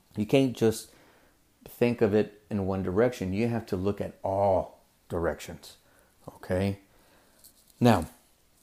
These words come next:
how to react to an attack? All right. Well, I've already talked about that you ha-, always have to be aware.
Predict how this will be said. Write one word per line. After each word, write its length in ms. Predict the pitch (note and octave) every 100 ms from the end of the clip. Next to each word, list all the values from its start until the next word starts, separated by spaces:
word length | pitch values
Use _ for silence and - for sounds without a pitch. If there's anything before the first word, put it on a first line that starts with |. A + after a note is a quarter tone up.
| _ _ _ _ _ _ _ _ - - -
how 400 | - D3 F3 F3 F3
to 460 | D3 C#3 C#3 - - - -
react 760 | G2 G2 D#3 F3 B2+ A#2+ - - _ _ _ _ _ _ _
to 140 | - E2+
an 80 |
attack? 480 | E2 - E2+ D#2 - - - _ _ _ _ _ _ _ _ _ _ _ _ -
All 120 | G#2+
right. 160 | E2+ - - _ _ -
Well, 380 | A#2+ A2+ - -
I've 140 | C#3
already 220 | D#3+ D#3+ C3+
talked 320 | A#2+ A#2 -
about 360 | G#2 G2+ G2 - - _
that 100 | -
you 180 | G#2+ G#2+
ha-, 100 | G2+ -
always 320 | A2+ A2+ -
have 140 | G#2
to 100 | -
be 160 | F#2 F#2
aware. 380 | F2 F2 D#2